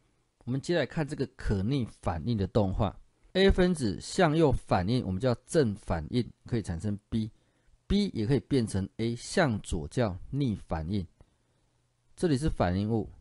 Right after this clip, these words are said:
这里是生成物。这里到这里，这个能量我们叫做活化能。反应的时候要跨过这个能量，才可能变成生成物。首先我们加入一些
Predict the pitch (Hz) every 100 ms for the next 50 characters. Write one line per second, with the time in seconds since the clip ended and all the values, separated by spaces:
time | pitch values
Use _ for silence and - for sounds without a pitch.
0 | - - 156 107 127 - 117 113 98 90
1 | 101 85 - _ _ _ _ _ _ _
2 | _ _ _ - 196 147 151 143 147 113
3 | - 185 170 135 131 147 170 123 95 95
4 | 95 127 123 120 101 104 95 92 - 135
5 | 92 82 60 - - _ _ _ _ _
6 | - - 120 147 190 147 - 131 151 113
7 | 147 127 175 135 147 127 131 107 95 98
8 | 110 80 82 - 127 127 87 82 123 95
9 | 85 78 87 - - 107 95 92 - 78
10 | 80 85 - _ _ _ _ _ _ 101
11 | 107 151 113 87 85 110 110 107 110